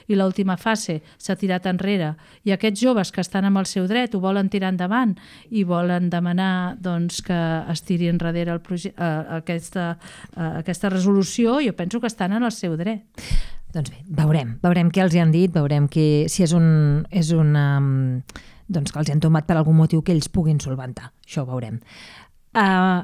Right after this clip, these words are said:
Speaker 2: anem acabant ara sí. Dèiem que segurament es debatran pressupostos en el ple ordinari del mes de novembre.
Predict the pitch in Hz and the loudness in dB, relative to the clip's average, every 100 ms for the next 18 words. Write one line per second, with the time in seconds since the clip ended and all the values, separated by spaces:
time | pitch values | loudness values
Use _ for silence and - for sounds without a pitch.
0 | - 214 196 202 208 170 165 170 160 - | -4 0 4 4 4 2 4 4 2 2
1 | 185 202 220 _ _ 202 180 175 185 196 | 2 2 -2 _ _ 2 4 6 4 4
2 | 202 196 175 165 160 180 165 185 180 170 | 4 2 2 2 0 0 0 2 4 4
3 | 170 190 175 165 151 151 170 - 156 147 | 4 2 2 0 0 -2 -2 -2 -4 -4
4 | - 180 170 170 185 185 185 165 156 190 | -2 2 2 2 0 0 0 2 0 0
5 | 262 - - - - 175 175 156 156 165 | -4 -12 -20 -16 -6 -2 0 0 2 2
6 | 165 233 214 185 151 143 139 139 | 0 2 4 4 2 -2 -2 -4